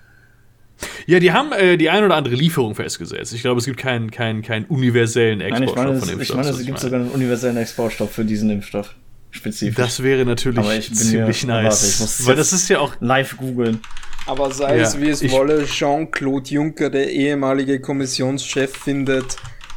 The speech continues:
Speaker 3: wir sollten uns nicht so grob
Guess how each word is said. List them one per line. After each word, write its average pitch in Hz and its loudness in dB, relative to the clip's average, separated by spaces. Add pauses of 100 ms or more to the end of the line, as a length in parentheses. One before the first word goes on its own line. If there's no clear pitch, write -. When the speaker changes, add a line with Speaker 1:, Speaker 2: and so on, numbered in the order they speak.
Speaker 3:
wir 143 4
sollten 139 2
uns 127 -4
nicht 127 -4 (100)
so - -4
grob 139 -2